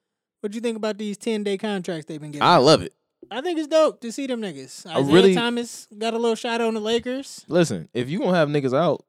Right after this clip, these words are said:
Speaker 2: <laughs> ten niggas at a time, you might as well.
Speaker 1: Gotta bring somebody in.
Speaker 2: Yeah, bro. You, you literally, you have to. So
Speaker 1: Yeah.
Speaker 2: you might as well give some of these dudes who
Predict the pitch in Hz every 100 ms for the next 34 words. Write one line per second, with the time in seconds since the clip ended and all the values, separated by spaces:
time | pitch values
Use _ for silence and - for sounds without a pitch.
0 | _ _ _ - 196 160 165 147 143 131
1 | 175 170 147 151 - 160 185 175 175 170
2 | 190 185 202 277 254 262 294 277 294 294
3 | 208 170 170 160 170 269 220 220 214 247
4 | 269 233 - - 135 165 147 156 165 127
5 | 196 139 113 101 127 104 - 80 104 -
6 | 131 120 113 135 131 156 131 113 117 113
7 | 117 110 110 107 110 107 - 110 104